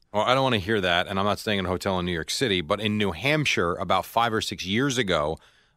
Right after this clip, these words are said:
I got the bed bugs. I was there for a football game with Columbia,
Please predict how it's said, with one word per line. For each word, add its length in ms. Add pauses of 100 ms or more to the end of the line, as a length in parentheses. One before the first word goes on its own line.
(140)
I 160
got 240
the 60
bed 240
bugs. 420 (760)
I 120
was 180
there 240
for 220
a 40
football 440
game 180
with 140
Columbia, 600